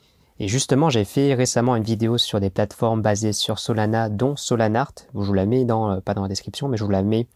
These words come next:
euh, en haut à droite si vous jamais cette vidéo vous intéresse. Donc j'ai fait une vidéo sur trois plateformes qui fonctionnent sur Solana, qui permet donc de minter des N F T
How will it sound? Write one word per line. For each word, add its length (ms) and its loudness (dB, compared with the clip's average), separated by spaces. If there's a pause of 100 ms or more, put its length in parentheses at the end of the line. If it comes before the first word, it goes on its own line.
(520)
euh, 140 -6
en 120 2
haut 140 6
à 60 6
droite 300 0
si 280 -6
vous 100 -4
jamais 300 0
cette 240 -6
vidéo 240 0
vous 100 0
intéresse. 380 0
Donc 120 -6
j'ai 60 -8
fait 120 -8
une 60 -2
vidéo 240 -2
sur 220 -8
trois 160 -4
plateformes 480 -2 (400)
qui 120 -4
fonctionnent 340 -2
sur 160 -2
Solana, 380 2
qui 120 -14
permet 300 0
donc 240 -2
de 80 0
minter 500 0 (400)
des 120 -2
N 140 2
F 120 -10
T 200 0